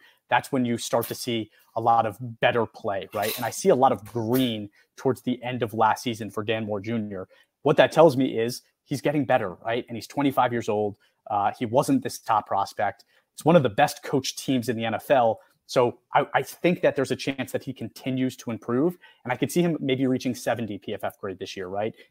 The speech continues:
And then the year after, can he get a little bit better? Can he get towards that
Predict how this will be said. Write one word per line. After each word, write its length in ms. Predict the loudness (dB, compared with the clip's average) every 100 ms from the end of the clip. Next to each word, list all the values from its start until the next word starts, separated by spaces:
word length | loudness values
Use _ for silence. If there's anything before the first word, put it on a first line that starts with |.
| -8
And 100 | -6
then 100 | -2
the 60 | -2
year 260 | 0 4
after, 380 | 4 4 0 -6 _ -10
can 120 | -6
he 60 | -2
get 100 | -2
a 60 |
little 240 | 0 -2 -2
bit 160 | -4
better? 280 | -2 -2 -2
Can 140 | -6 -6
he 60 |
get 240 | -2 -2 -2
towards 240 | -6 -2
that 220 | 0 0